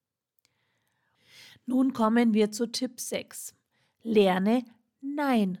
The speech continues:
zu sagen. Wie oft fühlst du dich überrumpelt, weil dir Kollegen eine weitere Arbeit aufbrummen wollen?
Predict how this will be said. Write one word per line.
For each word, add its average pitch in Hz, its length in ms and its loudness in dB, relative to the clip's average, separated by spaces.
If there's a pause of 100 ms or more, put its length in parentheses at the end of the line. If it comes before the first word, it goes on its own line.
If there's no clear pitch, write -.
(140)
zu - 180 -20
sagen. 185 560 -16 (400)
Wie 294 380 2
oft 269 320 -2
fühlst 226 480 -4
du 220 80 -8
dich 202 340 -8
überrumpelt, 190 680 -6
weil 180 180 -4
dir 180 160 -8
Kollegen 240 880 -6
eine 208 240 -4
weitere 262 460 -4
Arbeit 233 440 -6
aufbrummen 175 760 -10
wollen? 170 360 -16